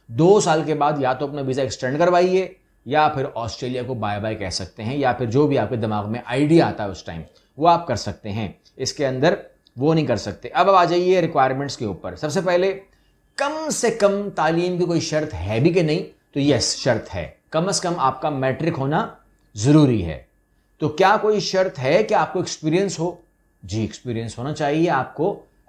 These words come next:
एग्रीकल्चर के बारे में मालूमात होनी चाहिए, आपसे सवाल जवाब किया जा सकता है।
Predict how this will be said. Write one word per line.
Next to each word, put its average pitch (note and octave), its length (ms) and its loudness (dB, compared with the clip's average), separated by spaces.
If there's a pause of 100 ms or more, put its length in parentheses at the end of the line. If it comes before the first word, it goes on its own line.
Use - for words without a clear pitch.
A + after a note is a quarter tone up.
(100)
एग्रीकल्चर E3 640 2
के F3 80 2
बारे C3+ 200 2
में C#3 80 -2
मालूमात A#2+ 420 -4
होनी D#3+ 140 0
चाहिए, D3+ 480 -2 (100)
आपसे D3 460 2
सवाल C3 380 0
जवाब B2 420 -2
किया A#2+ 420 -2 (160)
जा B2 200 0
सकता A2 500 -6
है। G2 380 -2